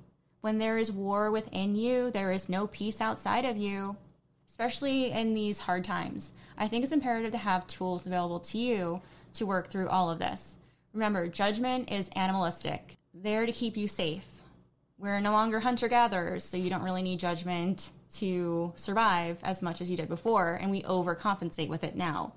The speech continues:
It is keeping you in survival rather than evolution. We need to approach our judgment with compassion. Uncover the gifts that you are protecting yourself from.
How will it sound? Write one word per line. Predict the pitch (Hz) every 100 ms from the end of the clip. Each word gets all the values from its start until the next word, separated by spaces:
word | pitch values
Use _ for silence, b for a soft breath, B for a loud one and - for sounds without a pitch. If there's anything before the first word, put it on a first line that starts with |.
| B B B B
It | 226
is | 233
keeping | - 240 294
you | 262 240
in | 226
survival | - 208 190 202 175 170 190
rather | 190 185
than | 180 -
evolution. | 175 170 165 - - - 202 B B B -
We | 214
need | 214 214
to | - 214
approach | 202 - 208 220 247 - - -
our | 185 175 170
judgment | 190 220 208 185 180 165
with | 170
compassion. | 175 175 156 - - - - B B -
Uncover | 208 208 233 226 285 277 277
the | 233
gifts | 208 175 185 -
that | 185
you | 190 208
are | 208
protecting | 220 - 180 - 180
yourself | 180 - 156 165 -
from. | 214 190 - 190